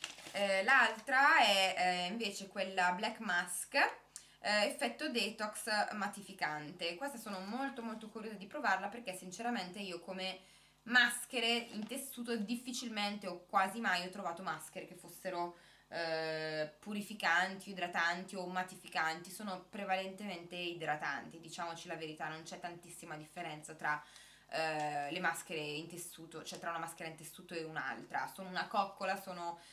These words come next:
eh, uno sfizio, sono una fissazione per molte di noi,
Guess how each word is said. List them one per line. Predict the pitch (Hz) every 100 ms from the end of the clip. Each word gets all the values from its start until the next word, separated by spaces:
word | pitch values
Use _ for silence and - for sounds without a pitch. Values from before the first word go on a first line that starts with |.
| -
eh, | - 170 170
uno | 185
sfizio, | 185 - 214 208 - 202
sono | 196 180
una | 175 180
fissazione | 202 - 202 202 - 220 196 175
per | 175
molte | 185 180 180
di | 185
noi, | 226 180 175 175 190